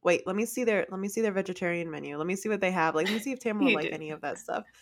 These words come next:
Speaker 1: I, I, I did do that. I did
Speaker 2: You
Speaker 1: that,
Speaker 2: do
Speaker 1: but
Speaker 2: that all the time.
Speaker 1: And then mister, he mentioned, it was, like, last time we were here, he mentioned the going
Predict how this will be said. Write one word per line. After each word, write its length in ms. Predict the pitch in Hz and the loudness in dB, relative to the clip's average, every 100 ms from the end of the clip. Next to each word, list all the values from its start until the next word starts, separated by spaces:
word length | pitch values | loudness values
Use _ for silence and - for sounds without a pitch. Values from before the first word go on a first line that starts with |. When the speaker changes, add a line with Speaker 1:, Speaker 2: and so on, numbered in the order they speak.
| - _ _ | -20 _ _
Speaker 1:
I, 260 | - - 269 | 8 10 10
I, 60 | 226 | 8
I 60 | 294 | 8
did 240 | 320 381 | 6 4
do 160 | 277 247 | 4 6
that. 320 | 185 160 - | 6 6 4
I 80 | 220 | 4
did 200 | 233 277 | 4 4
Speaker 2:
You 60 | 294 | 6
Speaker 1:
that, 180 | 285 262 | 6 8
Speaker 2:
do 80 | |
Speaker 1:
but 80 | 247 | 10
Speaker 2:
that 200 | 214 180 | 12 12
all 180 | 202 202 214 | 12 10 10
the 60 | |
time. 320 | 214 185 170 - _ | 4 2 0 -6 _
Speaker 1:
And 180 | - 220 | 0 4
then 320 | 214 202 190 | 4 2 2
mister, 320 | 214 233 233 | 2 4 2
he 120 | 208 214 | 4 2
mentioned, 440 | 190 208 214 185 | 2 0 0 0
it 100 | - | 0
was, 120 | 196 | 0
like, 120 | 226 | 0
last 180 | 202 208 | 2 0
time 80 | 220 | 0
we 60 | 214 | -2
were 120 | 196 | 0
here, 60 | 175 | 0
he 120 | 208 | 0
mentioned 360 | 208 202 208 | 0 -2 -4
the 60 | 196 | -4
going 400 | 185 175 180 180 | 0 0 0 -4